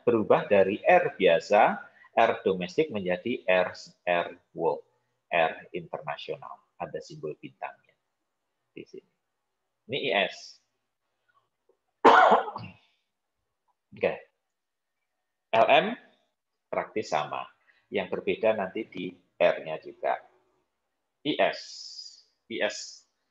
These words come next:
eh, pasar keseimbangan pasar barang dan jasa, pasar barang. Nah, ini kurva I S-nya. Perhatikan kalau di close, ini kan R. Ini horizontal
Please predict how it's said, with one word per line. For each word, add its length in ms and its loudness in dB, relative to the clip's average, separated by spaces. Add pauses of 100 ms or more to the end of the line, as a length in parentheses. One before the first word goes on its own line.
(440)
eh, 480 4 (100)
pasar 380 -2
keseimbangan 480 -6
pasar 320 -2
barang 240 -2
dan 160 -2
jasa, 320 -8 (160)
pasar 320 -4
barang. 400 -4
Nah, 160 -2
ini 240 -8
kurva 320 -2
I 160 -4
S-nya. 260 -14 (1700)
Perhatikan 560 0
kalau 320 4
di 240 -6
close, 880 4 (480)
ini 320 -6
kan 240 2 (1200)
R. 240 2 (1120)
Ini 560 -4
horizontal 960 0